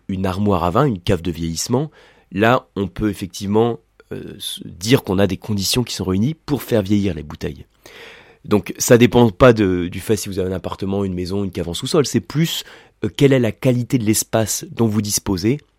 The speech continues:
pour stocker vos bouteilles. Et là, vous allez peut-être me dire, « Bah oui, mais comment je sais si ma cave, elle est de qualité ou si elle est pas bonne ? » En fait, là, c'est de manière intuitive, hein. Comme je vous disais l'exemple tout à l'heure, bah, si vous avez pas vraiment d'espace pour stocker vos bouteilles, euh, qu'elles ont tendance à être un peu à la lumière,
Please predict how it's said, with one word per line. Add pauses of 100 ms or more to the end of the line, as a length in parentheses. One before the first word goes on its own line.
(140)
pour
stocker
vos
bouteilles. (220)
Et
là,
vous
allez
peut-être
me
dire, «
Bah
oui,
mais (180)
comment
je
sais
si
ma
cave,
elle
est
de
qualité
ou
si
elle
est
pas
bonne ? » (280)
En
fait,
là,
c'est
de
manière
intuitive,
hein.
Comme
je
vous
disais
l'exemple
tout
à
l'heure,
bah,
si
vous
avez
pas
vraiment
d'espace
pour
stocker
vos
bouteilles,
euh,
qu'elles
ont
tendance
à
être
un
peu
à
la
lumière,